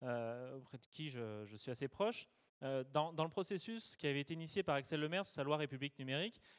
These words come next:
qui était l'idée de dire qu'elle avait un, un, un projet de loi, mais qu'elle désirait ensuite soumettre à la société dans son ensemble, euh, ce projet de loi pour qu'il puisse l'améliorer. Donc, euh, cette idée de collaboratif dans l'élaboration de la loi qu'on,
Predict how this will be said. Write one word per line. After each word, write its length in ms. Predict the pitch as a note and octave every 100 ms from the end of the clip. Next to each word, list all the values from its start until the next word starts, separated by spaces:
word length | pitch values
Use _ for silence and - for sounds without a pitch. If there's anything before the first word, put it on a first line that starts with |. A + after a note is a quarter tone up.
| _
qui 100 | E3
était 300 | D#3 A3 G#3+
l'idée 260 | E3+ F#3 F#3
de 40 |
dire 320 | E3+ A#3+ A3
qu'elle 160 | - E3
avait 120 | F3+
un, 140 | A3 F#3
un, 240 | D#3+ D#3+ - - -
un 100 | D#3+
projet 260 | D#3+ F#3 E3+
de 60 |
loi, 240 | E3 G#3+ C4
mais 120 | F#3+
qu'elle 160 | F#3+ F3+
désirait 280 | F#3+ G3+
ensuite 480 | G#3+ F#3+ - - -
soumettre 560 | - - G#3 G#3 C4 - _ _ _ _ _ _ _ -
à 80 |
la 80 | F3+
société 380 | G3+ G#3 A3 G#3+
dans 100 | G3
son 380 | - D#3+ C#3+ C#3
ensemble, 420 | C3+ - B3 C#4+ - _ _ _ _ _ -
euh, 160 | E3 D#3
ce 240 | - - B3
projet 320 | A#3 A3+ G3+
de 40 |
loi 140 | G3 D4
pour 140 | -
qu'il 120 | -
puisse 300 | F#3 A3+ -
l'améliorer. 500 | F3+ F#3+ G3+ F#3+ D#3 - _ -
Donc, 160 | C#3
euh, 60 | C#3+
cette 200 | D#3+ D3
idée 180 | E3+ A3
de 80 | F#3
collaboratif 760 | - F#3+ F3 E3 D#3+ A#3+ - - _ _ -
dans 100 | D#3
l'élaboration 480 | E3 D#3+ D#3 D3+ D#3+
de 60 |
la 60 | D3+
loi 180 | F#3 B3
qu'on, 420 | F3 E3 D3+